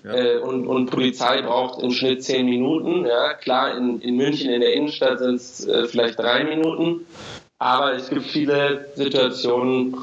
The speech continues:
Speaker 2: in denen man einfach sonst, äh, zu lange auf die Polizei warten müsste. Ja?
Speaker 1: Mhm. Täter scheuen die Öffentlichkeit, das stimmt, ja.
Speaker 2: Genau.
Speaker 1: Schön. Ähm,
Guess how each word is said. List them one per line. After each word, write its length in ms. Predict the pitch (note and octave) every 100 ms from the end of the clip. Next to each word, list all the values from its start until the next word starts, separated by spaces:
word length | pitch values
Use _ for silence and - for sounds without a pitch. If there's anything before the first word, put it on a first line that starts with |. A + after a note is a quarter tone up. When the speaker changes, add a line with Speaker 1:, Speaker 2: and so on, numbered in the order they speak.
| - -
Speaker 2:
in 220 | A#2+ A2
denen 240 | C3+ B2+
man 180 | B2 A#2+
einfach 360 | A#2 A#2 B2 A#2+
sonst, 540 | A#2 B2 A#2+ - -
äh, 340 | A#2 A2+ A2 G#2 G#2 - -
zu 180 | - D3
lange 280 | C3+ B2+
auf 140 | G#2+ -
die 100 | G#2+
Polizei 520 | A#2+ A#2+ - A2+ A2+
warten 440 | A2 A2+ A2 G#2+
müsste. 500 | G#2 G#2 - - - - -
Ja? 320 | G#2+ A2+ A#2+ - - - -
Speaker 1:
Mhm. 340 | A2 F#2+ A2 A2 -
Täter 320 | - A#2+ A2
scheuen 320 | - G#2+ G#2
die 80 | G2
Öffentlichkeit, 580 | - - F2 - E2+ F2
das 100 | -
stimmt, 400 | - G2 F2+ - -
ja. 120 | E2+ - - - - _
Speaker 2:
Genau. 680 | C#3+ B2 G#2+ G2 - - - - - - - - - - - - - - -
Speaker 1:
Schön. 580 | - - A#2 G2 D#2 - - - -
Ähm, 560 | G#2 G#2+ G#2 G2+ G2